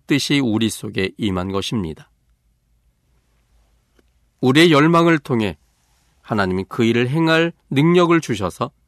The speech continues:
그 일을 이루어 내심으로 우리를 향한 하나님의 목적이 이루어지게 하십니다. 하나님을 알게 될 때 하나님께서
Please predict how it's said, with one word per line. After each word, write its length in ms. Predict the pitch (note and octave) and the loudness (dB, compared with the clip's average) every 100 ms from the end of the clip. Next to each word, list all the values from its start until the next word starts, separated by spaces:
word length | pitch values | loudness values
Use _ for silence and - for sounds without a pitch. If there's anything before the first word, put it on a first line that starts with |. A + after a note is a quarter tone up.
| _ _ _ _ _ | _ _ _ _ _
그 140 | - | -4
일을 240 | F#2+ F2+ G2 | -2 -2 -4
이루어 440 | - B2 B2 C3 C3 | -2 -2 0 0 2
내심으로 600 | B2 B2+ - A2+ E2 D#2 _ _ _ _ _ _ | 2 0 -2 -6 -6 -14 _ _ _ _ _ _
우리를 400 | - A2+ A#2 A2+ | -4 -2 0 0
향한 240 | A2 G#2+ G#2+ | 0 -2 -4
하나님의 460 | B2+ C#3 C3+ C3 | -2 -2 0 0
목적이 680 | B2+ B2 - - C3 A#2+ D3+ - _ _ _ _ _ _ _ _ | -2 -4 -6 -2 -2 0 -4 -6 _ _ _ _ _ _ _ _
이루어지게 560 | G#2 F#2+ F#2 F2 E2 | -6 -4 -6 -8 -8
하십니다. 540 | F#2 F#2 A#2 D#2+ D#2 _ _ _ _ _ _ _ _ _ _ _ _ _ _ _ - _ _ _ _ _ | -8 -6 -8 -8 -12 _ _ _ _ _ _ _ _ _ _ _ _ _ _ _ -20 _ _ _ _ _
하나님을 500 | - - E3 E3 F3+ | -8 0 2 4 4
알게 240 | F3 E3 E3+ | 2 2 0
될 180 | C#3+ G#2+ | -2 -6
때 260 | - F#2 - _ _ _ _ _ _ _ | -6 -8 -8 _ _ _ _ _ _ _
하나님께서 840 | - C3 G2+ F#2+ G2+ F2+ G2 F#2 | -2 -2 -2 -4 -6 -4 -4 -4